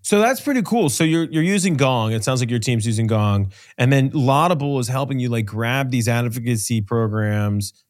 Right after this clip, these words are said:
these testimonials, and then you're now using those in your advertising. So I'm curious, like,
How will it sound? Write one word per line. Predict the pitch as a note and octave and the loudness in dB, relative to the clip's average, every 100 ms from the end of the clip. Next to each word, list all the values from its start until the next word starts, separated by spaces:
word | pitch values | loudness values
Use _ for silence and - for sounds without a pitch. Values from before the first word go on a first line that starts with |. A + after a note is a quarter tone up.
| - | -2
these | A#2 A2+ | 0 0
testimonials, | - C#3 - C3 B2+ B2 A2+ G#2 | 0 0 0 0 0 2 0 -2
and | C3+ | -2
then | C3 | 0
you're | C3+ | 0
now | C#3+ E3+ | 2 2
using | D#3 C#3+ C#3+ C#3 | 2 2 0 0
those | B2 A2+ | 0 0
in | A2+ | 0
your | G#2+ G2+ | -2 -2
advertising. | B2+ F#3+ C#3+ A2 G2+ G#2 | 0 0 0 0 -2 -2
So | F3+ | -2
I'm | E3 | -2
curious, | A3 A#3 D#3+ | 0 0 0
like, | C3+ G#2+ | -2 -4